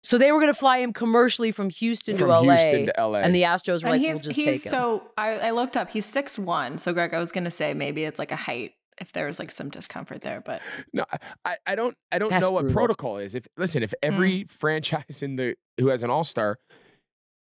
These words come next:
Speaker 2: their owner or the, whoever charters a private jet and throws the whole contingency on a jet, and then, like,
Speaker 1: <laughs>
Speaker 2: Oakland has their kid on Southwest, yes, that's embarrassing. But if normal protocol is that the teams or the league or whoever pays for it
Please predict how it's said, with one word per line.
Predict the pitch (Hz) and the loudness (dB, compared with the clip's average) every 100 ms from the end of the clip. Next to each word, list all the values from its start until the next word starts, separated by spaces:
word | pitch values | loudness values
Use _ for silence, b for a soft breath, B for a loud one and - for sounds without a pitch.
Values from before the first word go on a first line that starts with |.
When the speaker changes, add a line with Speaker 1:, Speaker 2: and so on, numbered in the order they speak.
| - | -2
Speaker 2:
their | 139 | 0
owner | 151 151 147 143 | 0 0 0 0
or | |
the, | 117 | 0
whoever | 123 139 131 107 _ _ - | 2 0 -2 -8 _ _ -6
charters | - 143 147 131 | -2 0 0 0
a | |
private | 123 139 139 110 | -2 -2 -4 -6
jet | 87 127 139 | -4 -2 -2
and | 113 | -8
throws | - 131 131 123 | -6 -2 0 0
the | 127 | 0
whole | 127 135 120 | 0 0 -2
contingency | 120 117 135 131 127 - 131 | -6 -4 -2 -2 -6 -2 0
on | 127 | 0
a | |
jet, | 110 92 123 - | -2 0 0 -2
and | 131 | 2
then, | 123 117 | 2 2
like, | 113 | -2
Speaker 1:
<laughs> | - | 0
Speaker 2:
Oakland | 120 135 123 | -2 0 -2
has | 123 113 | -2 -4
their | 117 | -6
kid | - 127 | -2 -2
on | 117 | -2
Southwest, | - 120 113 131 147 - | -2 -4 -2 -4 -4 -4
yes, | 147 - | -4 -4
that's | 113 107 | -6 -6
embarrassing. | 113 - 120 113 - - - _ B B | -6 0 0 0 -4 -12 -20 _ B B
But | 156 | -2
if | 156 131 | -2 0
normal | 151 175 180 | 0 0 0
protocol | 156 143 151 165 175 190 | 0 -2 0 0 2 2
is | 135 | 0
that | 131 | -2
the | 123 | -2
teams | 98 143 143 139 - | -2 0 2 -2 -2
or | 127 | 0
the | 117 | 2
league | 104 117 127 139 135 | 2 4 4 4 4
or | |
whoever | 107 131 127 | 2 2 0
pays | - 120 135 | -2 -2 -2
for | - 143 | 0 0
it | 143 | -2